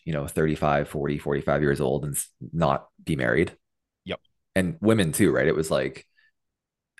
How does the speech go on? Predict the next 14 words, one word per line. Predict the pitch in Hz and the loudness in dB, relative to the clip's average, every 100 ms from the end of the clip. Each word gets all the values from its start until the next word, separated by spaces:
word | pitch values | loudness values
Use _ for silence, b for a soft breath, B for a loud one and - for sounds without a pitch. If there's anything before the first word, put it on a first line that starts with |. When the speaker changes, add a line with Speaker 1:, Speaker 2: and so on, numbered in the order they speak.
| - | 0
Speaker 1:
what, | 98 101 | 2 4
it | 95 | 4
was | 98 | 4
like | 92 - | 4 2
the, | 78 82 | -2 -2
a | |
gr-, | 80 98 85 | 0 0 0
a | |
great | 82 90 82 | 2 2 2
shame | - 82 80 80 | -2 -2 -2 0
to | |
walk | 78 67 - | 0 0 0
around | 69 76 69 | 0 0 -2
being, | 69 73 | -2 -4